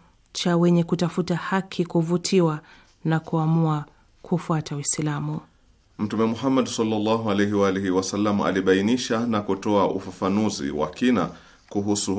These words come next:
Speaker 2: ujumbe wake kwa kutumia mantiki, dalili za wazi na kwa ufasaha wa hali ya juu. Alifafanua kikamilifu na kwa uwazi kuhusu kumwabudu Mwenyezi Mungu mmoja. Naam,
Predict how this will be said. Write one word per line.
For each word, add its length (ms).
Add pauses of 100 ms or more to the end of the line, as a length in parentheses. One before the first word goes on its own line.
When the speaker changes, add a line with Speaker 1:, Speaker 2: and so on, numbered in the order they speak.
Speaker 2:
ujumbe 340
wake 500 (420)
kwa 200
kutumia 440
mantiki, 680 (400)
dalili 360
za 180
wazi 480 (340)
na 260
kwa 180
ufasaha 640
wa 100
hali 260
ya 100
juu. 280 (720)
Alifafanua 600
kikamilifu 680
na 100
kwa 140
uwazi 580 (240)
kuhusu 400
kumwabudu 600
Mwenyezi 360
Mungu 340
mmoja. 420 (440)
Naam, 500